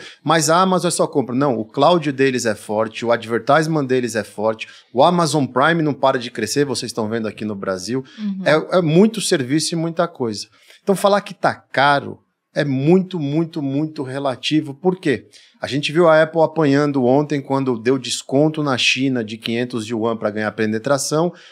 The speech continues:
Speaker 1: o mercado não gostou e ele tá com uns problemas com a Suprema Corte Americana de,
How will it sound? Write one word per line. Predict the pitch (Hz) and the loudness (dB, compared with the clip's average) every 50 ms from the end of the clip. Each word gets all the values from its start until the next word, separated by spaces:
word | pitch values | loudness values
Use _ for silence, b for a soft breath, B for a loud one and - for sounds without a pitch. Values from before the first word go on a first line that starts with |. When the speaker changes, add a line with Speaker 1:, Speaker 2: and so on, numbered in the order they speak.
| B B | B B
Speaker 1:
o | 147 | 0
mercado | 139 143 135 135 - 139 135 135 127 139 | 2 2 2 2 2 2 2 2 2 2
não | 139 139 143 | 0 2 2
gostou | 131 143 135 139 - 175 180 | 2 0 0 0 0 2 4
e | 180 | 4
ele | 185 185 | 4 4
tá | 180 - 180 | 2 0 -2
com | 170 - 190 | -2 -2 -4
uns | 165 - | -6 -4
problemas | - 185 175 143 131 139 147 147 139 131 127 - | -2 -2 0 0 2 2 2 4 2 0 -2 -2
com | - - 135 127 | -4 -6 -6 -6
a | 120 | -6
Suprema | 120 - - - - 127 131 127 120 | -6 -10 -10 -6 -4 -2 -2 -2 -4
Corte | 123 - 131 123 - - | -4 -4 -4 -4 -2 -4
Americana | 127 123 131 123 120 - - 143 147 156 160 | -4 -2 -2 -4 -4 -4 -4 -2 -2 0 -2
de, | 151 151 156 | -2 -2 -4